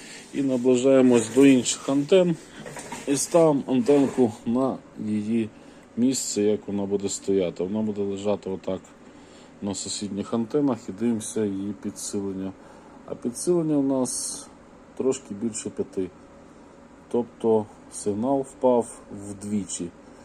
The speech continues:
із-за того, що ми наблизились до антен.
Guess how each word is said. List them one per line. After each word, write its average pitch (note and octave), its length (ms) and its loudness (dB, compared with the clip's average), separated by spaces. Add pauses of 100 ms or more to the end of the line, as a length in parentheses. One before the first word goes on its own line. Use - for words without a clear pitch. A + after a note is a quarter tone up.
(280)
із-за G2 200 -10
того, C3 360 2
що - 200 -6
ми A#2 240 0 (580)
наблизились G#2+ 1000 2 (1040)
до G#2+ 280 0
антен. G2 460 -4